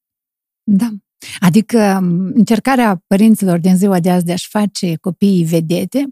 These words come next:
poate fi o greșeală și o pată enorm de întunecoasă pe soarta lor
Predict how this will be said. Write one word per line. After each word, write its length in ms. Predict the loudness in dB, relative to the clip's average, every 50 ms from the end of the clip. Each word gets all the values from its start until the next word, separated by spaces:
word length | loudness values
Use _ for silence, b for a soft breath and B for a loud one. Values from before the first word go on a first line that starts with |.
| _ _
poate 260 | -2 -2 -2 -2 -6
fi 160 | -4 -2 -4
o 80 | -4 -2
greșeală 600 | -4 -6 -8 -8 -4 -4 -4 -2 -2 -4 -4 -6
și 280 | -6 -8 -8 -6 -4
o 140 | -4 -4 -4
pată 400 | -6 -6 -4 -6 -6 -4 -4 -4
enorm 720 | -4 -2 -2 -2 -2 -2 -2 -2 -4 -4 -4 -4 -6 -6
de 320 | -6 -6 -6 -6 -6 -8 -4
întunecoasă 840 | -4 -4 -4 -2 -4 -4 -4 -4 -6 -8 -6 -8 -8 -10 -12 -12 -10 _
pe 220 | -6 -4 -4 -4
soarta 420 | -6 -6 -6 -6 -6 -6 _ -6 -4
lor 360 | -2 -2 -4 -4 -6 _